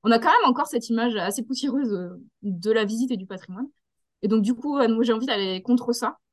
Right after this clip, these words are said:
et de proposer des, voilà, des, des choses qui soient plus amusantes parce que de toute manière, c'est par l'expérience, je suis d'accord avec toi, c'est par l'expérience, en fait, qu'on va retenir les choses.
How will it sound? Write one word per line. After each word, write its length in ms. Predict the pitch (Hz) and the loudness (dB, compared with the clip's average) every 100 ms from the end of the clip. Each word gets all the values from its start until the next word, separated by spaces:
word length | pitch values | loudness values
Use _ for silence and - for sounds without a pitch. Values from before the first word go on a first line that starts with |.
| - | -4
et 160 | 214 | -2
de 180 | 185 190 | -2 -4
proposer 540 | 180 - 220 240 233 262 | -6 -6 -2 0 2 2
des, 640 | 220 196 190 190 185 185 185 185 190 185 175 175 - - 185 _ _ - - - - 214 | 2 0 -2 -6 -8 -10 -12 -12 -12 -12 -14 -16 -16 -16 -18 _ _ -20 -16 -16 -10 -4
voilà, 180 | 208 180 | 0 0
des, 160 | 185 | -2
des 140 | 185 220 | -2 -2
choses 180 | 254 254 | -2 -2
qui 100 | 240 | -2
soient 200 | 208 - - | -4 -6 -2
plus 300 | 262 254 247 | 0 2 4
amusantes 460 | 240 269 262 339 - _ _ _ | 6 6 2 -2 -8 _ _ _
parce 160 | 233 226 | 0 0
que 80 | 233 | 0
de 100 | 220 | -4
toute 180 | 254 | -4
manière, 300 | 247 233 277 | 0 2 2
c'est 100 | 277 | 0
par 160 | 214 233 | 0 2
l'expérience, 540 | 247 - 226 240 277 | 2 0 -2 0 -2
je 60 | 208 | -8
suis 180 | 196 196 | -10 -6
d'accord 260 | 196 240 | -4 -2
avec 220 | 233 196 196 | 0 -2 -2
toi, 100 | 262 | -4
c'est 80 | |
par 120 | - 208 | 0 0
l'expérience, 460 | 220 - 214 269 | 0 0 0 0
en 60 | 226 | -2
fait, 60 | |
qu'on 160 | 226 202 | -4 -2
va 80 | 175 | -4
retenir 520 | 190 247 247 240 247 | 0 0 2 2 2
les 80 | 226 | 0
choses. 240 | 233 226 | -4 -6